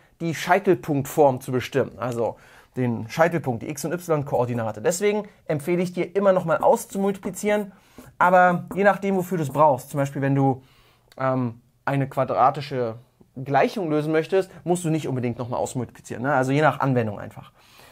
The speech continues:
Dann die minus zwei mit diesem Summanden und die minus zwei noch mit diesem Summanden multipliziert. Also minus zwei mal minus sieben ist eine plus vierzehn und damit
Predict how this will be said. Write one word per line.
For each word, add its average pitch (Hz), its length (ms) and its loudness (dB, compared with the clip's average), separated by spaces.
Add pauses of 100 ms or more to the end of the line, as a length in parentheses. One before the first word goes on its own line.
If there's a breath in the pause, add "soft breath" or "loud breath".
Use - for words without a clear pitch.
(260 loud breath)
Dann 185 480 2 (140)
die 165 80 -6
minus 180 320 2
zwei 165 260 2
mit 139 220 0
diesem 226 260 0
Summanden 196 440 2
und 269 240 0
die 240 60 0
minus 202 300 0
zwei 175 180 4
noch 170 100 0
mit 147 180 -4
diesem 190 220 0
Summanden 170 360 2
multipliziert. 165 680 -4 (180 loud breath)
Also 139 240 0
minus 156 300 -2
zwei 147 200 4
mal 139 140 4
minus 127 280 2
sieben 147 400 -4 (220)
ist - 200 -10
eine 120 340 -2 (200)
plus 226 280 -2
vierzehn 175 480 -2 (280 loud breath)
und 139 180 0
damit 135 400 4